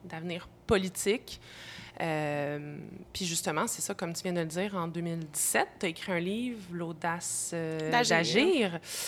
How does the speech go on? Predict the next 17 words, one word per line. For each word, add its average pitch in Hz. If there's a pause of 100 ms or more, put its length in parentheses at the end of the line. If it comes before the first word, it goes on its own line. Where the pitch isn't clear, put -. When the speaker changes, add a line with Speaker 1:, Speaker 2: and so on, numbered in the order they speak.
(300)
Speaker 1:
euh, 165 (100)
qui, 220
euh, 151 (320)
touchait -
notamment, 185
là, 196
le, 151
le, 143 (400)
la 160
notion 170
d'engagement 180
puis -
d'implication 165
politique 180
chez -
les 165
milléniaux 170